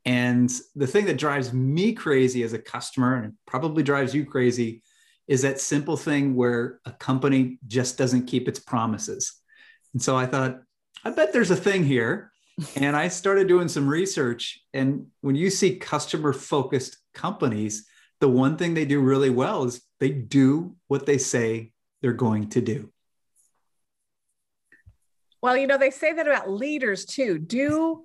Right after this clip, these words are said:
Speaker 2: what you say you're gonna do, and then that you have the respect of a leader. Um, so I,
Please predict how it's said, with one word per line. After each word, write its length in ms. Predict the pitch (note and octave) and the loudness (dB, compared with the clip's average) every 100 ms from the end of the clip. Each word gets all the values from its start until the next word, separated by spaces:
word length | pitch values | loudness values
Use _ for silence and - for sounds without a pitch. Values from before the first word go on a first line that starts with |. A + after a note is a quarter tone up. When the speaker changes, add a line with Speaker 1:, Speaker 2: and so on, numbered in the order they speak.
| - | -6
Speaker 2:
what 240 | - C4 | -2 -2
you 80 | A#3 | -2
say 600 | G#3+ - B3 A#3+ B3 C4 | -4 -4 0 2 4 2
you're 240 | A#3 G#3 | -2 -6
gonna 340 | F#3 G3 G#3+ A3 | -2 0 2 0
do, 420 | F#3+ G3+ G#3 G3 | -2 0 2 2
and 200 | F3 F3 | 2 0
then 240 | F3+ F#3+ F#3+ | 0 0 -2
that 140 | F3+ | -2
you 100 | F#3 | -2
have 300 | G#3 F3+ E3 - | -2 -2 -4 -2
the 140 | F3+ | -2
respect 580 | F3+ F#3 - - F3 F3 | 0 -2 -4 -6 -6 -4
of 160 | F3 F3 | -6 -4
a 60 | |
leader. 480 | D#3+ F#3 F#3+ D#3+ D#3 - - - _ | -4 -2 0 -2 -2 -12 -20 -20 _
Um, 320 | F#3+ G3 F#3+ | -2 -2 -4
so 400 | - A#3 G#3+ G#3+ | -2 0 2 0
I, 240 | A3 G#3+ | -4 -4